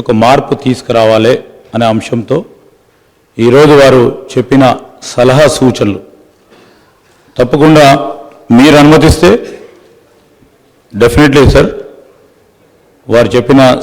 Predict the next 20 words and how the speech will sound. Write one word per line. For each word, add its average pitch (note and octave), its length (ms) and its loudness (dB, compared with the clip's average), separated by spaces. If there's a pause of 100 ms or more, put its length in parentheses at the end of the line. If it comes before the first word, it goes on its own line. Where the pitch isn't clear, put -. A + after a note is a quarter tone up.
సలహా B2 280 2 (120)
ప్రకారం A2+ 360 0 (680)
మీరు A#2 140 -2 (100)
టీ C3+ 80 0 (100)
బ్రేక్ B2 240 0
ఇచ్చి - 180 -14 (1300)
మేము B2 200 0
ఒక B2+ 220 2
మంచి C#3+ 240 0 (200)
ఆలోచనతోనే D#3 680 2 (520)
రాబోయే C3+ 340 2 (100)
కాలంలో B2+ 380 4 (140)
ఈ - 20 2 (140)
ఆర్థిక A#2 280 -2 (100)
వ్యవస్థను B2+ 480 2
మెరుగుపరిచే A2+ 540 0 (340)
ప్రయత్నంలో A2+ 540 0
ముందుకు G#2 260 -2
వెళ్తున్న G2+ 280 -2 (100)
తరుణంలో A2 360 -2